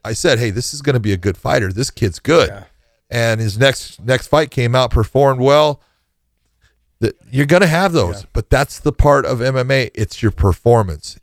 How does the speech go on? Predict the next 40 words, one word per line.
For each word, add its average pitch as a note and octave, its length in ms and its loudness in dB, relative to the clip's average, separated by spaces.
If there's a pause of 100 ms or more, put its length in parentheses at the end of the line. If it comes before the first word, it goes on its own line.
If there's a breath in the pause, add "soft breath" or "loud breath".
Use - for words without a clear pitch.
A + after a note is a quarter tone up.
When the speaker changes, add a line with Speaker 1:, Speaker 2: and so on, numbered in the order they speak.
Speaker 1:
If G#2+ 240 -2
you C#3 260 4
go F#3+ 220 4
out D#3+ 140 4
and C3 100 -12
perform C#3 500 0
and A2 140 -4
lose, C#3 440 2
no G#2 160 -2
one's C3 240 -2
gonna A2 180 0
hold A2 240 0
it G#2 60 -2
against A#2+ 300 -4
you. A#2+ 60 0
In G#2 80 -2
fact, B2+ 320 -2 (380)
how F3+ 80 -4
many F3+ 140 0
times D#3+ 280 2
have C#3+ 80 -2
we C#3+ 80 2
seen B2+ 300 -8 (520)
Jason D3 380 0
Jackson C3+ 600 0
against A#2+ 500 -2
Ed B2+ 160 2
Ruth? A#2 420 2 (580)
How - 220 0
much F3 220 0
do E3+ 80 -4
you E3 60 6
think D3 220 -2
Jason C3+ 400 0
Jackson A#2+ 480 0
lost A2+ 600 0
on A2 220 -2
that G#2 200 -4
fight? F2+ 340 -6 (520)
Nothing. A2 420 2